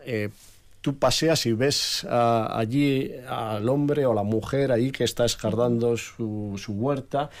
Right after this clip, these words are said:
lo ves. El, el que va de, como urbanita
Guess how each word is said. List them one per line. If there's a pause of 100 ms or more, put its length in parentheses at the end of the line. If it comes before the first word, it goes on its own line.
(140)
lo
ves. (380)
El,
el
que
va
de, (580)
como
urbanita